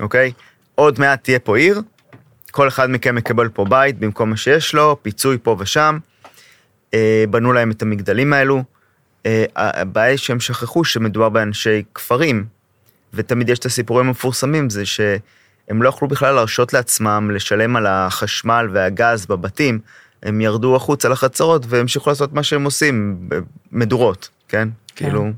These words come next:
Speaker 2: כן.
Speaker 1: זה, זה סין.
Speaker 2: כן. שי, אה, יש ציטוט שלו, אפרופו הסיפור של הנדל"ן, שהוא אומר, "בתים נועדו כדי לחיות בהם ולא כדי לעשות בהם ספקולציות."
Speaker 1: זה,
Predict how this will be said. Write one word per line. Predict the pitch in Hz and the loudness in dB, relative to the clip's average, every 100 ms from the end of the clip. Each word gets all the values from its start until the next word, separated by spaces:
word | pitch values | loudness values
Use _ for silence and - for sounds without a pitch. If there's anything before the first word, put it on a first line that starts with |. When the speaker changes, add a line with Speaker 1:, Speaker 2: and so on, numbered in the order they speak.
| _ _ _ _ _ _ - | _ _ _ _ _ _ -8
Speaker 2:
כן. | 165 156 147 | -4 -2 0
Speaker 1:
זה, | 101 110 | -2 2
זה | 139 | 0
סין. | 131 117 92 98 _ _ _ _ - | 0 -2 -4 -8 _ _ _ _ -8
Speaker 2:
כן. | 147 143 143 - | -6 -6 -8 -12
שי, | - 196 | -4 -2
אה, | 196 190 180 170 | 0 2 0 0
יש | 175 | -2
ציטוט | 196 185 208 - | -4 -2 -4 0
שלו, | 202 156 165 208 _ - | 0 0 -2 -4 _ -16
אפרופו | - 151 151 165 175 165 | -8 -8 -4 -2 0 0
הסיפור | 156 - 156 165 | -2 -4 -6 -4
של | 185 | -2
הנדל"ן, | 156 151 156 226 240 226 254 _ - - - | 0 0 0 0 0 -2 -6 _ -20 -20 -16
שהוא | - - 175 | -6 -2 0
אומר, | 175 196 | 2 0
"בתים | 180 165 196 | 0 -2 -2
נועדו | 190 180 165 185 | 0 0 0 -2
כדי | 175 170 | -2 -2
לחיות | 160 180 185 180 | -2 0 -2 0
בהם | 196 202 | 0 2
ולא | 160 170 | 0 0
כדי | 196 170 | -2 -2
לעשות | 156 151 - 160 | -2 -2 -4 -2
בהם | 170 | -2
ספקולציות." | 147 156 - 156 151 - 135 _ - _ _ _ _ _ _ _ - _ _ - | -2 -6 -2 -2 -2 -6 -8 _ -20 _ _ _ _ _ _ _ -20 _ _ -18
Speaker 1:
זה, | - | -16